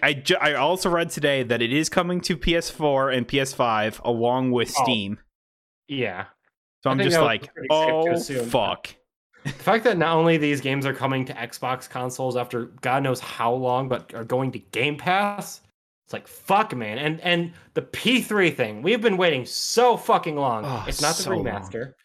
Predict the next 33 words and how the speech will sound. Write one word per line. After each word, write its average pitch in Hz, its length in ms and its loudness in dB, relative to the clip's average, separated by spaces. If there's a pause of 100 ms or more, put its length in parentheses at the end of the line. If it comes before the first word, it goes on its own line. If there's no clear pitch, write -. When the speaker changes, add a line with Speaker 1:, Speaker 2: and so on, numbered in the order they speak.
(240)
Speaker 1:
It's 151 120 -2
Speaker 2:
It's - 60 -6
Speaker 1:
not 214 200 2
the 185 80 4
Speaker 2:
not 170 80 4
the 180 60 2
Speaker 1:
remaster. 135 600 2
Speaker 2:
remaster. 104 140 2
Speaker 1:
I 151 40 4
mean, 165 200 0
it's, 156 280 -2
it's 151 280 -2
updated 180 480 2
Speaker 2:
But 160 280 2
it's 165 140 2
Speaker 1:
graphics, 170 200 4
but 143 180 4
Speaker 2:
okay. 95 140 -8 (360)
Speaker 1:
you 160 140 4
know 185 120 4
what? 175 360 2
It's 156 180 2
the 175 80 2
one 170 200 2
I 170 80 2
wanted 151 280 0
to 143 80 0
play, 139 320 0
so 131 200 0
I'm 117 180 2
okay 110 240 0
with 95 200 -6
it. - 180 -4